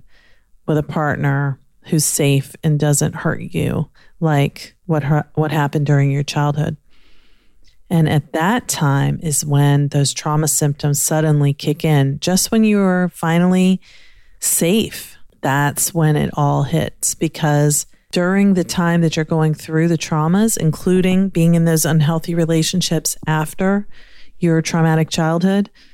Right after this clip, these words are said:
you're still in survival mode, and you're still, your coping mechanisms are activated,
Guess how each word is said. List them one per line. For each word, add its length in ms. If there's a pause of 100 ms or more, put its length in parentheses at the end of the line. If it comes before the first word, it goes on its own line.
(160)
you're 180
still 1000
in 180
survival 540
mode, 480 (160)
and 260
you're 140
still, 880 (480)
your 140
coping 480
mechanisms 840
are 600
activated, 800